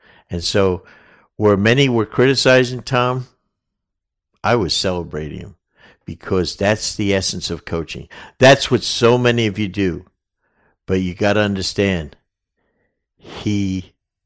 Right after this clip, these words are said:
loves his players, and you should love yours. I thought it was really funny after they won the other day,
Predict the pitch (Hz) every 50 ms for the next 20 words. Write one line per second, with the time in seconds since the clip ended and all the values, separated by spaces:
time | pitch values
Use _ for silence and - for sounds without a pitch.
0 | _ _ _ _ _ _ _ _ - 95 90 95 98 98 87 87 - 90 82 -
1 | - - - 82 80 78 71 67 65 - - - _ _ _ _ _ _ - 85
2 | 85 82 82 85 90 95 87 - - 87 80 85 85 80 80 71 82 82 82 76
3 | 69 60 - - - - _ _ _ - - - - - - 82 - - 110 107
4 | 104 104 98 92 80 87 95 104 110 110 104 92 - - 95 92 92 90 87 87
5 | 85 - - - 87 85 87 87 85 87 92 95 92 92 90 92 92 90 87 90
6 | 87 82 92 90 92 92 95 92